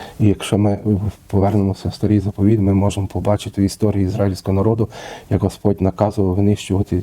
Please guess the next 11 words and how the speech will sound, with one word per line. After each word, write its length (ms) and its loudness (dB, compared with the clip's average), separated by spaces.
поганські 440 -2
народи, 400 0
щоб 240 -2
це 160 0
зло 320 2
не 160 4
закорінилося 760 0
і 40 -2
не 120 -2
передалося 680 -2
як 160 -2